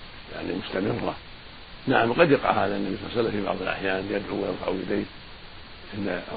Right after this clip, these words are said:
عروض بعض الحاجات لبعض الأشخاص أو لبعض القبائل، عند رو-، عند رو-، عروض ما يوجب ذلك،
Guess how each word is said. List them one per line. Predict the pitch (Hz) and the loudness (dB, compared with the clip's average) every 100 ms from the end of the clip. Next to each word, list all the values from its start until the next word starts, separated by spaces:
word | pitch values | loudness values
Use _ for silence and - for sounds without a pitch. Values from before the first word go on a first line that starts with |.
| 104 98 | 2 2
عروض | 101 110 101 | 4 4 4
بعض | 90 | 0
الحاجات | 87 - 85 98 95 - - - - - | 0 2 2 2 -4 -6 -12 -16 -14 -8
لبعض | 104 87 95 | 0 2 2
الأشخاص | 95 92 - 101 104 - | 2 0 2 4 4 2
أو | 95 | 0
لبعض | 101 95 92 | 0 0 0
القبائل، | 92 - 107 113 101 101 - - - - - - - - - - - 113 | -2 -2 2 4 4 0 -8 -16 -16 -16 -16 -16 -16 -16 -14 -14 -10 -6
عند | 107 | -2
رو-، | 101 98 101 107 - | 0 2 2 0 0
عند | 95 | 0
رو-، | 95 101 98 - | 2 2 2 4
عروض | 113 110 98 104 | 6 6 6 0
ما | 92 85 - - | -4 -8 -10 -4
يوجب | 110 101 98 98 | -2 -2 -2 2
ذلك، | 98 92 | 2 2